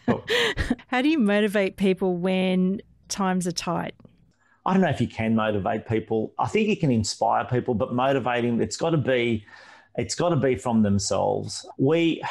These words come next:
Speaker 1: when, when, I always try and give examples of where they have been. Always, we use what we call the reverse bucket list.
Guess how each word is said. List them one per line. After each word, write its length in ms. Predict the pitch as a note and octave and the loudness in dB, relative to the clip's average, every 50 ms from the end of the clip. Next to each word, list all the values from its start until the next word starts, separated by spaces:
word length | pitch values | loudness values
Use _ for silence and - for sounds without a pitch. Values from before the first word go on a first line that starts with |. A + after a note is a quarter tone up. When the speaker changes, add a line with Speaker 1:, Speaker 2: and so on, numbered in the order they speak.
| - - - | -8 -6 -2
Speaker 1:
when, 320 | C#3+ C#3 C#3+ D3 D#3 D3+ | 0 0 0 0 0 0
when, 220 | D3 D3 C#3+ - - _ _ _ _ _ _ _ _ _ _ _ _ - | 0 0 0 -2 -8 _ _ _ _ _ _ _ _ _ _ _ _ -2
I 100 | - D#3 | 0 2
always 680 | D#3+ E3 F3+ F#3+ F#3 F#3+ F#3 F3 E3 D#3 E3 C3+ - - | 4 4 4 6 6 4 4 4 2 2 0 -2 -4 -8
try 340 | - - D3 C#3 C#3 C#3 | -6 -2 0 2 2 4
and 120 | C3+ B2 F#2 | 2 2 2
give 160 | A#2 B2 G#2 | 2 2 2
examples 640 | A#2+ F#2+ F2 A2+ A#2+ A#2+ B2+ B2 B2 B2 B2+ - - | 2 0 0 -2 0 0 -2 -2 0 -2 -2 -2 -2
of 100 | A2 F#2 | -2 2
where 220 | G#2+ A#2+ B2 B2 | 2 4 2 2
they 160 | - A#2+ G#2+ | 2 0 -2
have 380 | G#2 - - B2 B2+ A#2 G#2+ A#2+ | -2 -4 -4 -2 -2 -2 -2 -2
been. 200 | C3 C#3 D3+ D#3 | 0 0 2 2
Always, 480 | D3 D#3+ F3+ F3+ F#3 F3 D#3+ - - - | 2 2 4 4 4 2 0 -2 0 0
we 140 | C3+ D3 | 2 2
use 340 | D#3+ E3 D#3 D#3 C#3 A2+ - - | 4 4 4 4 2 0 -2 -4
what 160 | A#2+ B2 - | -2 -2 -2
we 80 | A2 G#2+ | -2 -2
call 200 | - - B2+ B2+ | -2 0 0 2
the 120 | A2 A2 | 4 4
reverse 400 | A2 A2+ G2+ F2 A2+ A2+ A2 - | 4 2 2 2 0 0 0 -2
bucket 360 | - - G#2 - B2+ - - | -2 -4 -4 -2 -4 -4 -2
list. 380 | A2 - - - - - - | -4 -4 -4 -6 -10 -10 -12